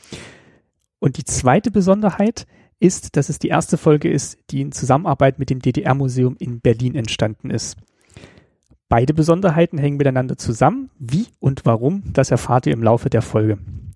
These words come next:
Ja, und jetzt geht's eigentlich auch schon los. In dieser Folge geht's um den Zoo und den Tierpark in Berlin. Vielleicht hat sich der eine oder die andere von euch schon gefragt, warum es eigentlich in Berlin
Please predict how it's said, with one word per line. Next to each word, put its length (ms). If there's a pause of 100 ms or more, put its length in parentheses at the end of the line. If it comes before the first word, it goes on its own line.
(760)
Ja, 180
und 180
jetzt 160
geht's 160
eigentlich 200
auch 120
schon 200
los. 440 (1000)
In 140
dieser 180
Folge 220
geht's 240
um 80
den 180
Zoo 400
und 180
den 200
Tierpark 480
in 160
Berlin. 420 (720)
Vielleicht 300
hat 80
sich 160
der 160
eine 480
oder 160
die 140
andere 220
von 140
euch 140
schon 160
gefragt, 460
warum 200
es 100
eigentlich 220
in 100
Berlin 380